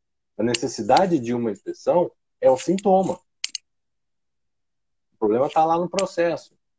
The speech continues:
Eu preciso trabalhar o meu processo, eu preciso capacitar, eu preciso melhorar o processo pra, pra que ele consiga entregar cada vez mais produtos ok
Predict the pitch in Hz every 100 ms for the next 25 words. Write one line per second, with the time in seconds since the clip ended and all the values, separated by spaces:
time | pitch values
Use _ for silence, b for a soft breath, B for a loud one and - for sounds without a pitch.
0 | _ _ _ 85 - 143 - 170 165 131
1 | 151 147 113 101 95 - 117 165 - 107
2 | - 127 120 113 _ _ _ - - 110
3 | - 87 104 131 135 - 104 110 92 101
4 | 120 117 101 - 151 185 - 131 - -
5 | 127 127 120 139 156 160 - 135 160 165
6 | 147 117 120 151 147 117 107 139 151 120
7 | 104 127 - - _ _ _ _ _ -
8 | 113 117 117 175 175 180 180 -